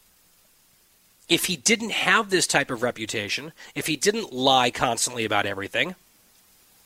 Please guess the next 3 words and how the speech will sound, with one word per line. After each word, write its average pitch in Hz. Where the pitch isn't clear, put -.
then 160
his 185
protestations 165